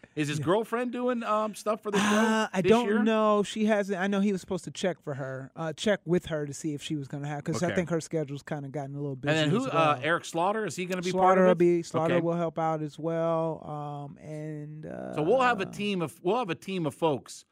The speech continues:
Speaker 1: on the streets, right?
Speaker 2: Correct.
Speaker 1: Yeah, we'll have, we'll have a team of folks covering all of the high school football action. So obviously, it's, you know, we're, we're huge about high school football here, and obviously, you know, this is one of the best high school football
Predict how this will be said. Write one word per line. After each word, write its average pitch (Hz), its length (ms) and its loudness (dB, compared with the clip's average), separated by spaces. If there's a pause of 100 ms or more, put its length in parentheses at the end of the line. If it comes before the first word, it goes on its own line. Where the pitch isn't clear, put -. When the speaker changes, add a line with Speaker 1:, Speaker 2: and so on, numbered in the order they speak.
(240)
Speaker 1:
on 143 180 2
the 131 60 -2
streets, - 500 -6
right? 127 320 -2 (220)
Speaker 2:
Correct. 220 480 4
Speaker 1:
Yeah, 117 160 -2
we'll 131 200 0
have, 165 180 4
we'll 175 120 2
have 185 140 2
a 165 60 -4
team 202 280 -4
of 180 120 -4
folks 147 400 0
covering 131 420 -2 (380)
all 170 240 4
of 185 60 -2
the 165 100 0
high 160 160 0
school 147 340 -2
football 131 460 -2
action. 117 400 -4
So 117 280 -2
obviously, 139 580 -4 (120)
it's, 123 300 -8 (400)
you 123 60 0
know, 120 80 2
we're, 127 220 -2
we're 123 220 -2
huge 196 360 -2
about 151 220 0
high 147 140 0
school 147 200 -8
football 123 400 -2
here, 120 220 -4
and 120 100 -4
obviously, 123 460 -4
you 120 200 -2
know, 110 120 -2
this 120 200 -6
is 113 160 -10 (340)
one 135 120 0
of - 40 0
the 113 40 -4
best 139 400 -2
high 147 140 -4
school 131 240 -4
football 113 600 -4